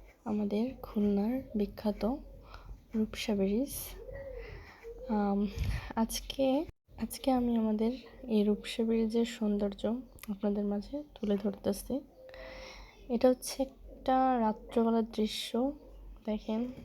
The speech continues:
মানে, লাইটগুলো মোবাইলের আলোতে চতুর্দিকে ছড়াই গেছে, কিন্তু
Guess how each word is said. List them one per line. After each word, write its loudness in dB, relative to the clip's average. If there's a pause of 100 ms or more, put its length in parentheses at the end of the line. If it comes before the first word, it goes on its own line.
মানে, 0
লাইটগুলো 0 (100)
মোবাইলের 4
আলোতে 2 (200)
চতুর্দিকে 0
ছড়াই 4
গেছে, 2
কিন্তু 0